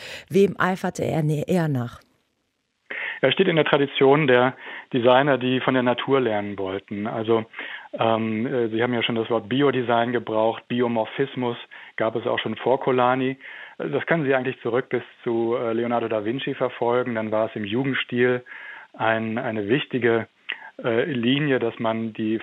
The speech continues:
Speaker 2: Formen der Natur imitieren wollte und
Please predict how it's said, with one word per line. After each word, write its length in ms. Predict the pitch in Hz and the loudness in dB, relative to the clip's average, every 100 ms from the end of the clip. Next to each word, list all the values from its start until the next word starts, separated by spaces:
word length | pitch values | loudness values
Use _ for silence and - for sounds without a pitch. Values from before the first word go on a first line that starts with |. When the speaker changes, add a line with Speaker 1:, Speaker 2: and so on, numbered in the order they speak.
| - | 0
Speaker 2:
Formen 340 | 127 143 131 | 2 2 2
der 120 | 120 | 0
Natur 600 | 113 110 - 123 135 135 127 - - - | 0 -2 -4 -2 2 2 0 -14 -20 -6
imitieren 680 | 127 120 - 135 156 143 | -4 -2 -4 0 0 0
wollte 560 | 120 120 127 135 131 135 - - - - | 0 2 0 0 0 -2 -8 -20 -20 -14
und 340 | 220 113 110 | -8 -6 -6